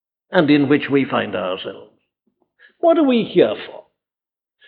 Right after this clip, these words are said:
What are we to do while we are here? What's it all lead to? Now then, here is a great question. What is life? Now I want to try to show you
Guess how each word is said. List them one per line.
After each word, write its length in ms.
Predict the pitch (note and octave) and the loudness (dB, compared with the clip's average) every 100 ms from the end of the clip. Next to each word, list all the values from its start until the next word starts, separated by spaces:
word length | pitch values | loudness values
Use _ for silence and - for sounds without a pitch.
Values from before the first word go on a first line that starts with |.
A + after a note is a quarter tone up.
| _ | _
What 200 | D#4+ F4+ | 4 6
are 80 | E4 | 8
we 100 | C4+ | 6
to 120 | A3 | 6
do 120 | F3 F#3+ | 4 6
while 320 | F3 F3 E3 | 6 4 4
we 160 | D#3+ C#3+ | 4 6
are 420 | C3+ B2 A2+ G#2+ | 6 6 2 -2
here? 280 | - B2+ - - _ _ _ _ _ _ - | -8 -12 -14 -20 _ _ _ _ _ _ -2
What's 220 | E4 D#4+ | 2 2
it 120 | C4+ | 4
all 320 | A3+ G3 E3 | 6 6 4
lead 460 | D3+ D3 E3 B2 - | 2 0 -2 -4 -14
to? 60 | - _ _ _ _ _ - | -20 _ _ _ _ _ -2
Now 240 | C4 F#3 | 4 4
then, 320 | C#3+ C#3 - - | 4 2 0 2
here 280 | A#3 G3+ | 6 6
is 140 | E3 C#3 | 4 0
a 80 | C#3+ | 0
great 300 | E3+ E3+ - | 0 0 -2
question. 340 | C3 - - _ _ _ | -4 -4 -18 _ _ _
What 360 | - G3 A#3+ A#3 | 2 4 6 2
is 360 | F#3 G#3+ D#3 C#3+ - _ | 4 4 4 -2 -12 _
life? 460 | A#2 G#2+ A#2 B2+ G#2+ - - _ _ _ _ _ _ _ _ _ _ - - - - | -14 -4 0 0 0 -10 -18 _ _ _ _ _ _ _ _ _ _ -20 -20 -20 -8
Now 300 | B2 D#3 G#3 | 2 6 8
I 160 | E3+ | 8
want 220 | D3+ D#3 C#3 | 6 4 2
to 80 | |
try 200 | C3+ D#3 | 2 2
to 140 | D3 D3+ | 2 2
show 180 | G#3+ E3+ | 4 4
you 200 | A2 | 2